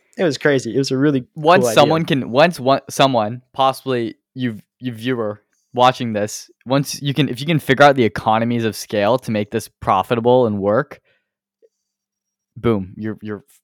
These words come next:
Speaker 2: you're rich. I don't know.
Speaker 1: Yeah.
Speaker 2: Um, all right. So, um, next one, kind of building off of this. Agriculture business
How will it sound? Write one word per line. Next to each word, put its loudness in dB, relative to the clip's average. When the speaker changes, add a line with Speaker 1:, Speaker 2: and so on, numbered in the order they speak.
Speaker 2:
you're -14
rich. -16
I -16
don't -10
know. -4
Speaker 1:
Yeah. -6
Speaker 2:
Um, 4
all 8
right. 2
So, 2
um, 2
next 2
one, 2
kind -2
of -10
building 0
off -4
of -8
this. -8
Agriculture 4
business 2